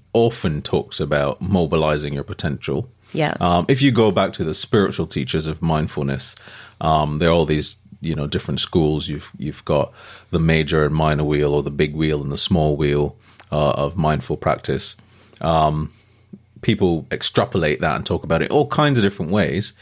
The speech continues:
Speaker 1: Um, but the thing is, is all of them ultimately say that this heightened awareness allows us to discover our human potential or mobilize our human potential. Um, that is not necessarily the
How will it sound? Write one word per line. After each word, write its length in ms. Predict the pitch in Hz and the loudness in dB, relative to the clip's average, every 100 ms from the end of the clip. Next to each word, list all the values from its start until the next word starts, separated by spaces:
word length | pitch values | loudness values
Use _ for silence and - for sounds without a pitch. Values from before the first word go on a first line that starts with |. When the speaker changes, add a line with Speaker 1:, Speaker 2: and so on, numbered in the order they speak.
| - - - - 90 | -20 -20 -20 -8 -2
Speaker 1:
Um, 260 | 90 85 - | 0 0 -2
but 220 | 107 92 | -2 0
the 80 | 98 | 0
thing 320 | - 131 123 | 0 2 4
is, 180 | 101 92 | 4 2
is 200 | 87 - _ _ _ _ _ _ | -2 -6 _ _ _ _ _ _
all 260 | 117 143 135 | 2 4 4
of 100 | 101 | 2
them 180 | 92 | 2
ultimately 580 | 95 98 101 90 87 85 | 2 0 -2 -4 -4 -4
say 400 | - - 101 85 | -2 0 0 0
that 240 | 82 - - | -2 -6 -2
this 220 | 98 - | -2 -2
heightened 560 | - 123 120 123 110 98 | -2 -2 0 0 2 2
awareness 540 | 87 98 95 80 - | 2 2 2 -2 -4
allows 540 | 85 85 92 113 123 107 | -2 0 2 2 2 0
us 160 | 104 - | -2 -4
to 220 | - 90 | -4 -2
discover 720 | 87 - - - 98 85 80 | 0 -2 -2 0 0 0 0
our 200 | 85 80 | 0 -2
human 320 | - 90 85 | 0 0 0
potential 540 | 85 - 87 78 69 - | -2 0 0 0 -2 -2
or 120 | 82 80 | 0 2
mobilize 560 | 95 90 82 80 78 | 4 4 2 0 0
our 100 | 80 | -2
human 260 | 78 78 78 | -2 -4 -4
potential. 600 | - 87 67 - 78 - _ - - - - - | -6 -8 -8 -8 -8 -10 _ -20 -20 -20 -16 -4
Um, 340 | 87 85 82 - _ _ - | 0 2 0 -4 _ _ -2
that 280 | 113 143 110 | 0 2 0
is 140 | 101 | 0
not 160 | 113 110 | 0 0
necessarily 360 | - 120 92 | 0 2 2
the 180 | 82 | -2